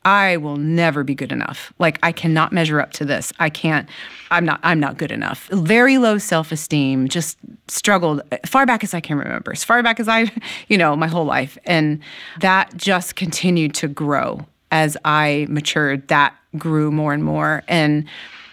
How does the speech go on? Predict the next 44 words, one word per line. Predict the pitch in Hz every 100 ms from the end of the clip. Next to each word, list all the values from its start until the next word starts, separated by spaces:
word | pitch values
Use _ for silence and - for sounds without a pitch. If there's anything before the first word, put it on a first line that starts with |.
| -
so, | - 190 180 156 156 -
and | 220
I | 247
know | 269 294
that | 269 254
was | 220
just | 233 214
my | 190
parents' | 202 220 208
way | 196 190
of | 180 170 - -
trying | - 220
to | 185
raise | 170 208
us | 226 190
in |
a | 165
stable | - 175 160 151
environment | 156 170 226 269 214 -
and | 160
to | 165
challenge | 156 - 202 247 226
us | 185 -
to | 170
do | 165
our | 139
best. | 208 233 - -
And, | 165
you | 165 202
know, | 175
they, | 170 190
I, | - 170
you | - 202
know, | 165 160 185
God | 196 226
bless | 156 175 247
them, | 180
<laughs> |
they, | 170 185 - -
they | 254 262
really | 208 240 202
meant | 190 185
well, | 165 190 208 170
but, | 165 -